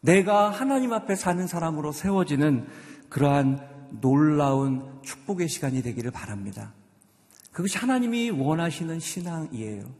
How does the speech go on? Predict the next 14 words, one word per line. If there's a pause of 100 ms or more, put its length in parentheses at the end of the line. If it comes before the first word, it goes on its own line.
(500)
여러분,
바리새인들이
얼마나
성경을 (400)
잘
알았습니까? (280)
종교
지도자들이
얼마나
하나님의
말씀에
대해서
열정을
가졌습니까?